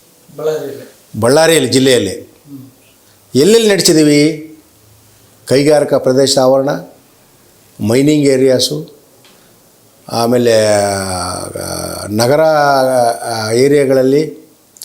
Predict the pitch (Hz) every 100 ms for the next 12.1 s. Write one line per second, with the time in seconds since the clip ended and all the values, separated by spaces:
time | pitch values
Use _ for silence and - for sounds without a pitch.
0 | - _ _ _ - 135 156 - 143 131
1 | 127 127 147 147 147 _ _ _ _ _
2 | _ _ _ _ _ - - - - -
3 | 131 139 - - _ _ _ _ _ -
4 | 104 113 - 147 117 127 160 180 - -
5 | _ _ - 190 156 - 135 151 160 151
6 | 113 - - - _ _ _ _ _ _
7 | _ _ _ - 147 139 131 131 139 135
8 | 139 143 120 160 233 - - 113 117 123
9 | 123 113 - - - 101 92 - 67 -
10 | - _ _ _ - 113 139 156 156 135
11 | 110 107 131 117 107 131 123 104 92 80
12 | 71